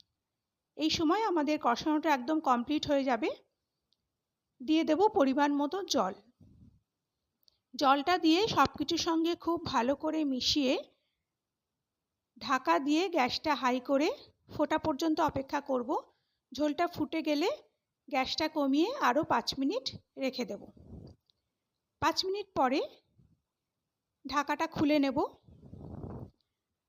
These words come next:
আমাদের আলু আর ফুলকপি একদম সেদ্ধ হয়ে গেছে। এরপরে দিয়ে দেব হাফ চামচ গরম মশলার গুঁড়ো। গরম মশলাটা দিয়ে সমস্ত তরকারির সঙ্গে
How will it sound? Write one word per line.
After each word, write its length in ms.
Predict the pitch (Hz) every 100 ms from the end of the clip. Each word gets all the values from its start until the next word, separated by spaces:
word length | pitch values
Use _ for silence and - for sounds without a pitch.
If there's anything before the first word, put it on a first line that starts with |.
| _ _ -
আমাদের 320 | 277 294 320
আলু 300 | - 277 311
আর 120 | 359 359
ফুলকপি 480 | 339 302 320 320 320 262
একদম 240 | 240 339 370
সেদ্ধ 300 | 349 277 311
হয়ে 240 | 294 285
গেছে। 340 | 269 233 - 370 - - _
এরপরে 420 | 285 320 330 320 311
দিয়ে 220 | 262 254
দেব 160 | 247 233 403 - _ _ _ _ _ _ _ _ _ -
হাফ 180 | 285 -
চামচ 380 | 330 277 285 508 - - _ _ _ _ _ -
গরম 300 | 247 262 269
মশলার 420 | 285 277 349 370
গুঁড়ো। 280 | 233 202 185 - _ - - - _ _ _ _ -
গরম 220 | 254 320
মশলাটা 460 | 339 349 403 392 349
দিয়ে 260 | 269 269 359 587 - _ _ _
সমস্ত 340 | - 302 330 - 339 330
তরকারির 420 | 247 262 294 294
সঙ্গে 300 | - 302 302